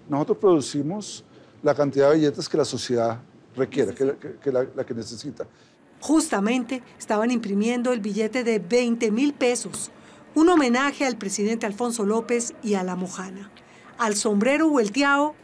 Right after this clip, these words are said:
Speaker 2: y al anón.
Speaker 1: Aquí está produciendo billetes de veinte mil pesos.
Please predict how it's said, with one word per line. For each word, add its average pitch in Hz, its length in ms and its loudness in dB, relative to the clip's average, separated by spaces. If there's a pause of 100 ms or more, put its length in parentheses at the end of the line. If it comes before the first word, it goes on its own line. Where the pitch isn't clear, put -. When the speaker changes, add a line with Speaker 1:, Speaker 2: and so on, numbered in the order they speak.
(160)
Speaker 2:
y 208 140 2
al 190 200 0
anón. 190 380 -2 (640)
Speaker 1:
Aquí 156 200 -2
está 226 180 2
produciendo 233 580 2 (160)
billetes 196 400 0
de 233 120 4
veinte 190 260 0
mil 185 120 -4
pesos. 214 580 -2